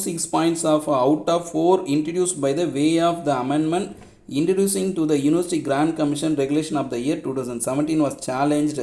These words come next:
and stay was granted by this court. ரெண்டாயிரத்தி பதினேழு யூ ஜி சி நெட் என்ன பண்ணிக்குன்னா, ஒவ்வொரு யூனிவர்சிட்டியும் வந்து நாலு பாயிண்ட்ல மூணு புள்ளி இருபத்தி ஆறு பாயிண்டாவது எடுத்திருக்கணும், அப்பதான் உங்களுக்கு வந்து நான் தரவரிசை கொடுப்பேன் அப்படின்னு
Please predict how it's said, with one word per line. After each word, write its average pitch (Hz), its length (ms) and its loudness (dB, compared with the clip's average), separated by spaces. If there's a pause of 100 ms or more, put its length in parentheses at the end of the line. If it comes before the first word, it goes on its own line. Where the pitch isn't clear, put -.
(120)
and 113 180 -8
stay 170 360 -2
was 175 260 0 (180)
granted 147 460 -2
by 123 240 -2
this 147 180 -4 (260)
court. 123 380 -4 (760)
ரெண்டாயிரத்தி 180 440 0
பதினேழு 151 340 2
யூ 160 140 4
ஜி 175 80 -4
சி 165 140 -4
நெட் 139 200 -2
என்ன 139 220 -2
பண்ணிக்குன்னா, 139 440 -4
ஒவ்வொரு 190 340 2 (360)
யூனிவர்சிட்டியும் 170 640 0
வந்து 127 280 -2 (1300)
நாலு 175 420 4 (760)
பாயிண்ட்ல 170 560 -2
மூணு 202 260 0
புள்ளி 175 240 0
இருபத்தி 170 340 2
ஆறு 156 120 2
பாயிண்டாவது 147 520 0
எடுத்திருக்கணும், 123 600 -6 (100)
அப்பதான் 143 360 0
உங்களுக்கு 135 300 -2
வந்து 143 100 0
நான் 131 200 -2
தரவரிசை 127 560 -2
கொடுப்பேன் 131 320 -4
அப்படின்னு 120 240 -6